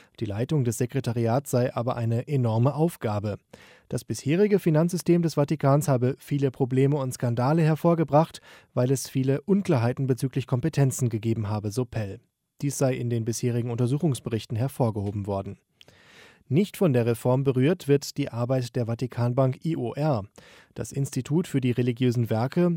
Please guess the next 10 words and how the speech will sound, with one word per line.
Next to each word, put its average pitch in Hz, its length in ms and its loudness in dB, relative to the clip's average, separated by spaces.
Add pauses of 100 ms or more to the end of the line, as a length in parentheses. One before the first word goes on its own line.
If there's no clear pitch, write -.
(100)
wie 117 100 -4
es 107 100 -6
auf - 140 -8
Deutsch 117 380 -4
heißt, - 500 -4
bleibt 127 320 -6
erst 135 220 -2
einmal 117 320 -2
so 113 120 -2
bestehen. 101 600 -8